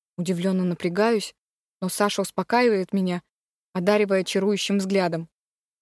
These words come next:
«Ты моя самая большая удача, а не наказание. До сих пор не могу поверить, что мне так повезло». Тело обмякает от умиления, и я подбираюсь к Мореву ближе,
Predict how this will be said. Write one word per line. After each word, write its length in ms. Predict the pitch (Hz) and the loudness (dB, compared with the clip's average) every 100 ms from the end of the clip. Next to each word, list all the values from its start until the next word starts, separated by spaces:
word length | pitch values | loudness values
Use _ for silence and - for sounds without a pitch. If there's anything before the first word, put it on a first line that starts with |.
| _ _ _ | _ _ _
«Ты 160 | - 262 | 2 2
моя 240 | 208 185 | 2 -2
самая 400 | 175 220 226 214 | 0 2 2 2
большая 440 | 185 180 - 196 190 | 0 -2 -2 0 0
удача, 560 | 202 196 175 - 156 - _ _ - | 2 0 0 -4 -10 -14 _ _ -6
а 60 | |
не 120 | 175 | -2
наказание. 640 | 180 180 196 185 170 156 151 _ _ _ _ _ _ _ | -2 -2 -2 0 -2 -4 -10 _ _ _ _ _ _ _
До 120 | - 190 | -10 -4
сих 180 | 214 | -4
пор 220 | - 226 196 | 0 0 2
не 80 | |
могу 200 | 185 180 | 0 -2
поверить, 520 | 185 185 190 226 190 - _ _ _ - | -2 0 2 2 0 -14 _ _ _ -20
что 180 | - | -4
мне 220 | 196 190 196 | 0 0 0
так 180 | 196 | -4
повезло». 540 | - 175 175 180 165 165 _ _ _ _ _ _ _ _ _ | -2 -2 -2 -2 -4 -8 _ _ _ _ _ _ _ _ _
Тело 300 | - 202 196 | 0 2 4
обмякает 520 | 196 190 185 196 180 180 | 2 0 0 0 2 0
от 120 | - | 0
умиления, 600 | 180 175 196 233 196 175 _ _ _ _ | 0 2 2 2 0 -4 _ _ _ _
и 80 | 196 | 0
я 120 | 196 | 2
подбираюсь 580 | 196 180 196 196 185 - | 0 0 2 4 2 0
к 60 | |
Мореву 340 | 196 190 185 180 | 0 0 0 -2
ближе, 420 | 175 214 233 185 | 2 2 2 -2